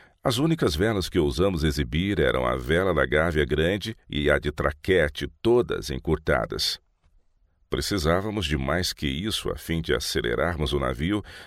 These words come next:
para fugirmos do mar espumante, mas temíamos que as rajadas pesadas de vento arrancassem as cordas das velas e nos deixassem à mercê do poder do mar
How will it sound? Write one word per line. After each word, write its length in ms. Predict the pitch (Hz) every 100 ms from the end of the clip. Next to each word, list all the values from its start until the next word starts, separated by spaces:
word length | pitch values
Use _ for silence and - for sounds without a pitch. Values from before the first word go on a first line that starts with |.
| -
para 160 | 85 98
fugirmos 560 | 98 85 117 110 80
do 120 | 80
mar 300 | 67 67 87
espumante, 800 | 76 - 82 76 85 64 - - - - - -
mas 180 | 85
temíamos 560 | - 107 90 110 120 -
que 140 | -
as 120 | 65 -
rajadas 600 | 73 76 82 85 67 -
pesadas 560 | 58 52 80 87 71
de 100 | 69
vento 460 | 60 73 80 - 78 - -
arrancassem 680 | - 87 107 - 113 101 95
as 160 | 80 -
cordas 480 | 87 101 101 82 69
das 180 | 65
velas 460 | 69 85 87 80 - - - -
e 80 |
nos 140 | 107 101
deixassem 580 | 110 92 113 110 - 87
à 80 |
mercê 540 | 78 76 - - 98 101
do 120 | 92
poder 400 | 78 69 67 85
do 120 | 73
mar 380 | 67 69 90 95